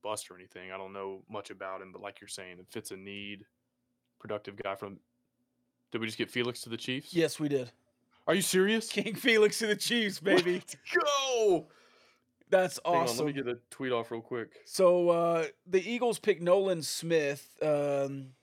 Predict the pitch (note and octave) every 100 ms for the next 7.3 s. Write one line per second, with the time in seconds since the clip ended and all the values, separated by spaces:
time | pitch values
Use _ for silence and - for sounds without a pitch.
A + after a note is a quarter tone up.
0 | _ _ _ - - F#3 F#3+ F#3 C#3+ E3
1 | E3+ E3 C#3+ - - _ _ _ _ _
2 | _ _ _ - F#3 D#3 C3 D#3 F3 D#3
3 | C3+ C3 C#3 D#3+ E3 D#3+ D#3 D3+ D#3 D3
4 | D3 C#3+ C#3 _ _ D3 C#3+ C#3 C3+ -
5 | - D3 - F#3 F#3+ D#3+ D3 D#3+ C#3+ D3
6 | D3+ - C#3 B2 - C3+ C#3+ - - C#3
7 | C#3+ D3+ D#3+